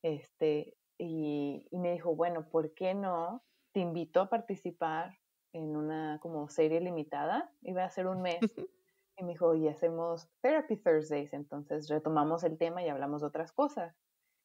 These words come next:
Speaker 1: Y como que fue así como: "Ay, ¿para qué ando yo <laughs> de bocona?".
Speaker 2: <laughs>
Speaker 1: Pero me pareció, o sea, como que súper, o sea, como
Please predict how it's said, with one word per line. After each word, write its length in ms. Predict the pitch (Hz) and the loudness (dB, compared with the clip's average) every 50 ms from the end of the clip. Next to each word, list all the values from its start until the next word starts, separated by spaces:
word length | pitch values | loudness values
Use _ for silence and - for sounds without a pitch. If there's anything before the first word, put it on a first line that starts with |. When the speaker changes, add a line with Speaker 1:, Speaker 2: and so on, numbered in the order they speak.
| _ _ - | _ _ -6
Speaker 1:
Y 340 | 196 185 170 165 151 - _ | -4 -2 -2 -2 -4 -4 _
como 300 | - 180 175 160 160 160 | -4 -2 -2 -2 -2 0
que 260 | - 165 151 147 160 - | 2 2 2 2 4 6
fue 100 | - 180 | 6 4
así 140 | 180 - 190 | 4 4 -2
como: 340 | - 202 202 180 170 160 - | -2 2 4 4 4 4 4
"Ay, 160 | - 220 233 | 2 2 2
¿para 220 | 226 - 147 147 151 | 2 2 0 0 2
qué 100 | - 156 | 0 0
ando 180 | 151 165 170 175 | 0 2 0 2
yo 280 | 175 175 170 170 175 | 4 6 8 8 8
<laughs> 880 | 220 196 196 - - - - - - - - - - _ - - - - | 6 4 0 -6 -8 -12 -16 -16 -16 -18 -18 -20 -20 _ -6 0 6 8
de 60 | 262 | 10
bocona?". 440 | - 180 185 185 - 214 202 190 175 | 10 10 10 8 8 6 6 6 2
Speaker 2:
<laughs> 680 | - - - - - - 554 - - _ _ _ _ - | -2 -2 -2 -2 -2 -2 -2 -2 -4 _ _ _ _ 4
Speaker 1:
Pero 260 | - 214 190 175 180 180 - - - - - | 6 8 8 8 6 4 0 -8 -8 4 8
me 120 | 226 214 | 8 10
pareció, 400 | - 202 175 180 185 - 196 - | 12 12 12 12 10 10 8 4
o 20 | 226 | 6
sea, 120 | 262 294 285 | 4 2 2
como 160 | 294 269 240 | 2 2 4
que 120 | - 214 226 | 4 4 2
súper, 720 | - 190 170 - - 165 156 - 151 143 143 151 165 - - _ - - 202 - - | 2 0 -4 -4 -4 -4 0 2 2 4 2 2 0 -4 -10 _ -20 -20 -20 -10 -4
o 120 | - 190 | -2 0
sea, 140 | 190 196 175 | 2 2 2
como 540 | 180 190 185 180 175 175 165 160 160 160 160 | 2 2 2 4 4 4 4 2 0 -2 -6